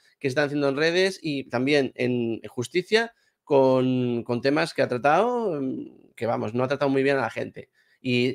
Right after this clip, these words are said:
eh, parece ser que van a salir cosas aún más delicadas y prepararse.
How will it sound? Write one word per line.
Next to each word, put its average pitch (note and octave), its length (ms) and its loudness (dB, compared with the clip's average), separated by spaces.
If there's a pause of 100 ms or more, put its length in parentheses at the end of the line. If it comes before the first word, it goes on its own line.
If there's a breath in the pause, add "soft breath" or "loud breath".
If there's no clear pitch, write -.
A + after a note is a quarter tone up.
eh, - 240 -6
parece C3 300 4
ser D#3+ 140 2
que D3+ 80 -2
van C#3+ 80 2
a - 20 2
salir C#3 220 -2
cosas C3 260 -4
aún B2+ 120 2
más C3 120 2
delicadas C#3 600 2 (320 soft breath)
y - 100 -4
prepararse. G#2+ 580 0